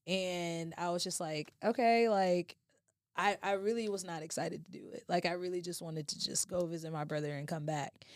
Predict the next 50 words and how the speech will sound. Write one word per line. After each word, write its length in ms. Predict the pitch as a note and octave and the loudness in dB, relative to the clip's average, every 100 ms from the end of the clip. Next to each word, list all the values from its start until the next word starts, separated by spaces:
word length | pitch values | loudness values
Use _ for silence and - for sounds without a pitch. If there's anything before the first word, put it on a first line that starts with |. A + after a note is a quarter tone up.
| - - - | -20 -20 -6
And 560 | F3+ F3+ F3 E3+ D#3+ D#3+ - | -2 0 0 0 -2 -6 -12
he 220 | - G3 | 2 6
was 120 | F#3 | 6
just 160 | F#3 F#3 | 4 2
like, 300 | D#3+ D3+ - | 0 -2 0
"I've 160 | D#3+ E3+ | 0 0
been 120 | F3 | -2
telling 280 | G#3 G3 F3+ | -2 -2 -4
you 60 | |
for 100 | - | -6
years," 400 | C#3 F3+ E3+ C#3+ | 0 4 4 4
which 140 | E3+ A#3+ | 4 6
he 100 | C4+ | 10
has 260 | C4+ D#4+ | 10 10
been 140 | C#4+ C#4 | 4 2
telling 240 | C#4+ B3 | 2 2
me 80 | A#3+ | -2
for 120 | G#3+ | -4
years. 280 | F3 C#3+ D3+ | -6 -4 0
He 60 | |
was 100 | F#3 | 2
like, 120 | F#3 D3+ | 2 4
"I 120 | F3 | 6
was 100 | G3+ | 6
just 120 | F3 | 4
waiting 240 | F3 E3+ | 2 2
for 80 | F3 | 2
you 100 | E3+ | 2
to 60 | D#3+ | 2
finally 320 | F3+ F3 F3 | 0 2 2
say 280 | E3+ G3+ F3 | 6 6 6
it." 60 | C#3+ | 2
Like, 340 | D3 C#3+ C#3+ - - _ _ _ _ _ _ | -2 -4 -6 -14 -20 _ _ _ _ _ _
it's 140 | G3 - | 2 6
cool 160 | C4 | 6
to 60 | B3 | 6
be 120 | B3+ | 6
a 40 | A#3+ | 6
social 280 | A#3+ A#3+ A3+ | 6 6 6
butterfly. 600 | A3 A3+ A#3 G#3 G#3 G3+ | 6 8 6 6 6 4
It's 160 | G3+ G3+ | 2 0
cool 180 | A#3 G#3+ | 2 4
to 240 | G#3 G3 | 6 6
wanna 240 | F#3+ G3 G3 | 4 2 4
help 220 | G3 G3 | 4 4
everybody. 680 | F#3+ F#3+ F3+ F3+ E3+ F3 | 2 2 2 2 2 0
It's 140 | E3+ - | -2 0
cool 240 | G#3+ G3 | 6 8
to 80 | F#3 | 8
wanna 480 | F3+ F3+ E3+ E3 | 6 6 6 4